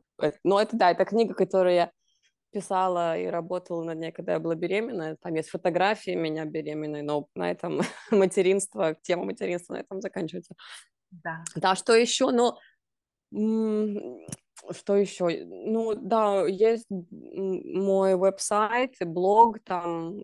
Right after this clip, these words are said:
Speaker 1: ам, есть, э, да, у меня как бы такое немножко смешанное, потому что, как, да, как мы обсуждали, у меня очень такой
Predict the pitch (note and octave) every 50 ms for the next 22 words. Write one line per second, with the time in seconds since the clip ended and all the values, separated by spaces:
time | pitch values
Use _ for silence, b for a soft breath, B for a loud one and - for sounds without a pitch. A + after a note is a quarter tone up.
0 | - - F#3 F3+ F3+ F3+ F3+ F3 F3 E3+ F3 F3 F3 F3 F#3 F#3+ F#3+ F#3+ G3+ _
1 | _ _ _ - - _ _ - F3+ F3 F3+ G3 F#3+ F#3 F#3 - - F3+ F3 F3
2 | C3 F3 F3+ F3+ F3+ E3+ D#3+ D#3 D3 - - - - - _ _ _ _ _ _
3 | - - - E3+ - - G3+ G#3 G#3+ A3 G#3+ - G#3+ G3 G#3+ G#3 - G#3 G#3+ A3
4 | G#3 G3 G3 G3 F#3 - - F#3+ - - A3 A#3+ A#3+ - - G#3 G3 F3+ F3 F3
5 | - - - F3 F#3+ - E3+ - E3+ D#3 - - - - E3 E3 E3 - - F3+
6 | F#3+ F#3 G3 F#3+ - - E3 E3 F3 F3 E3+ - - E3 D#3+ - - - - D#3
7 | D#3 D#3 E3+